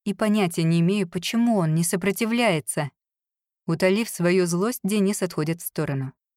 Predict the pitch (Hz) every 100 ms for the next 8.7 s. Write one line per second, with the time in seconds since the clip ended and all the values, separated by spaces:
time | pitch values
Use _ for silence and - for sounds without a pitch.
0 | _ _ _ _ 160 170 165 165 - 160
1 | - 156 160 160 156 208 - 165 160 -
2 | 165 - 165 151 175 180 202 202 - 185
3 | 165 156 185 190 196 190 147 131 - 151
4 | 139 156 _ _ _ _ _ _ - 190
5 | 196 214 190 208 190 196 - 180 165 135
6 | - _ _ _ - 190 185 190 180 175
7 | 196 196 190 - 156 151 151 160 160 156
8 | 151 156 - 156 147 135